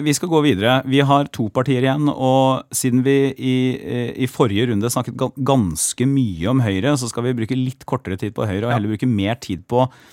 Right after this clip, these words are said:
Speaker 1: det, egentlig den største politiske suksesshistorien i, i de siste femti årene, av, av nye partier i hvert fall. Eh,
Speaker 2: Ja.
Speaker 1: Fremskrittspartiet. Men la oss ta litt om, om, eh, Høyre først.
Speaker 2: Ja. Høyre fra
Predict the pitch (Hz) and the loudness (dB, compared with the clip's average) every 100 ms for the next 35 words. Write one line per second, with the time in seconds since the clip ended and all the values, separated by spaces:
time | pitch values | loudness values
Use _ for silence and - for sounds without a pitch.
0 | - _ - 101 - _ - 67 80 101 | -20 _ -12 -8 -8 _ -8 -6 -4 -2
1 | 175 165 - - 156 - - - 90 - | -2 -2 -2 -2 -4 -4 -8 -8 -8 -4
2 | 113 87 80 92 - 107 - 131 - - | -4 -4 -8 -10 -8 -6 -4 -6 -6 -4
3 | - 78 76 82 - - 87 85 131 135 | -4 -6 -8 -8 -8 -6 -6 -2 0 0
4 | 131 - 90 92 98 101 107 107 _ _ | -2 -6 -4 -2 -2 -2 -4 -6 _ _
5 | - _ - 95 98 98 95 110 123 - | -20 _ -6 -2 0 -2 -2 -2 -2 -4
6 | 104 - 85 - 104 87 98 175 117 101 | -4 -4 -6 -4 -4 -2 -2 0 0 2
7 | 107 92 120 123 101 82 82 104 101 87 | 0 2 2 2 2 -4 -4 -6 -4 -4
8 | 90 92 - - - _ _ _ - 120 | -4 -6 -4 -8 -8 _ _ _ -8 -4
9 | 120 104 82 80 - 80 113 139 135 135 | -2 -4 -6 -10 -10 -4 0 2 2 2
10 | 135 123 _ 127 123 123 120 120 120 113 | 0 -2 _ -2 0 -2 -2 -2 0 -2
11 | 113 92 85 78 87 85 82 - 67 _ | -4 -2 -4 -2 -4 -4 -8 -6 -10 _
12 | _ - _ - 156 143 143 185 175 170 | _ -20 _ 2 4 6 6 6 6 2
13 | - - 160 | -2 4 4